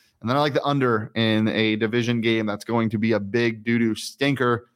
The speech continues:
Denver at the Raiders. Uh, forty-five and a half is the total. I'm hammering the under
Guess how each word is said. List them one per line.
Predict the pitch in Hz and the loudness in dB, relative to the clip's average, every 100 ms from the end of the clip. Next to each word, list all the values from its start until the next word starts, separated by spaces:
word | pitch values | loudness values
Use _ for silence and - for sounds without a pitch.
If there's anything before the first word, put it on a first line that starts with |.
| _ | _
Denver | 123 123 120 - | 0 2 0 2
at | 117 117 - | 0 0 -2
the | 107 | -4
Raiders. | 101 117 120 120 113 - _ _ _ _ | 0 2 2 2 0 -6 _ _ _ _
Uh, | 98 95 | -10 -8
forty-five | - 123 117 104 | -2 -2 0 -2
and | 101 | 0
a | |
half | 98 95 | -2 -2
is | |
the | 95 | -8
total. | - 92 92 | -4 -2 -2
I'm | 95 | -2
hammering | 101 92 92 92 | -4 -4 -4 -6
the | 92 | -6
under | 90 92 87 | -4 -2 -4